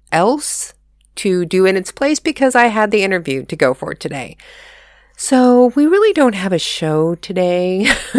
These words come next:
<laughs> It's just one of those things. It's how life goes. I did turn fifty-five on Monday, which was nice. I always like getting older. It's much better than the alternative.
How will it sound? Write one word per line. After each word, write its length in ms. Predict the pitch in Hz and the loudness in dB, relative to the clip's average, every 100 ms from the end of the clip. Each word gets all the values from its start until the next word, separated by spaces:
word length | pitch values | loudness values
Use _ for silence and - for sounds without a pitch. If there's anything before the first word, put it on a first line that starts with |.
| - | 2
<laughs> 200 | 240 185 _ _ _ _ - - - - - - - | 2 2 _ _ _ _ -16 -14 -14 -16 -20 -10 -4
It's 180 | 285 | 0
just 200 | 311 311 | 0 0
one 120 | 294 269 | 4 6
of 80 | |
those 220 | 254 233 - | 6 4 2
things. 560 | 185 170 170 175 175 | 2 2 2 0 0
It's 140 | 190 185 | -2 -2
how 160 | 185 | -4
life 380 | 180 180 - - | -2 -4 -6 -4
goes. 800 | 156 147 143 143 147 147 - - _ _ _ - _ _ - | 0 2 2 0 -2 -6 -8 -10 _ _ _ -20 _ _ -2
I 180 | 185 | 0
did 540 | 170 - 175 190 190 220 - | 0 -2 0 0 -2 -10 -10
turn 640 | - 185 180 180 180 180 | -6 -2 -2 -2 -2 -6
fifty-five 1080 | - 196 185 165 - 160 156 165 226 240 - _ - | -6 -8 -8 -8 -6 -4 -2 -2 -4 -6 -16 _ -8
on 480 | 165 160 160 156 | -6 -4 -4 -4
Monday, 640 | 151 147 139 139 139 175 247 - | -4 -4 -2 -4 -2 -2 -4 -6
which 240 | 180 - | -8 -6
was 220 | 160 147 | -8 -6
nice. 880 | 151 143 147 139 135 160 254 - - - _ - - - | -8 -8 -6 -4 -4 -4 -6 -8 -12 -16 _ -20 -20 -6
I 100 | 156 | -2
always 260 | 151 147 | 0 -2
like 180 | 160 - | -2 -6
getting 260 | - 160 151 | -4 -2 -2
older. 380 | 139 135 151 - | -4 -4 -4 -6
It's 180 | - | -8
much 240 | 151 165 - | -6 -6 -4
better 220 | 151 151 | -6 -4
than 200 | 151 143 | -4 -4
the 200 | 143 - | -6 -6
alternative. 680 | 175 - 147 139 147 208 - | -10 -6 -4 -2 -4 -6 -10